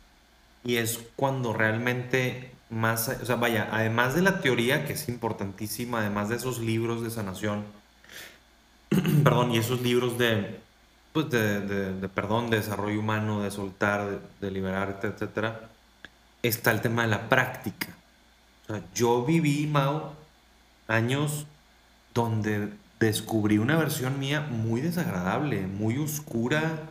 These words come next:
muy cruel, muy, muy rencorosa, muy vengativa, muy ofensiva, que yo pensaba que no tenía. Yo, yo siempre había jugado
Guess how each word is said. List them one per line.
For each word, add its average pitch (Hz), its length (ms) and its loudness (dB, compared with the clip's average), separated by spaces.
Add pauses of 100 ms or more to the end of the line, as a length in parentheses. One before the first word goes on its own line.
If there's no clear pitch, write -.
(320)
muy 117 260 0
cruel, 120 800 2 (1120)
muy, 117 460 -4 (100)
muy 120 160 -2
rencorosa, 139 880 -2
muy 120 220 -4
vengativa, 131 1000 0
muy 117 240 -2
ofensiva, 127 800 -2 (560)
que 101 140 -4
yo 95 120 -2
pensaba 135 420 -4
que 127 100 -6
no 104 160 -4
tenía. 131 400 0
Yo, 104 260 0
yo 98 160 -8
siempre 101 420 -2
había 101 200 0
jugado 101 840 -4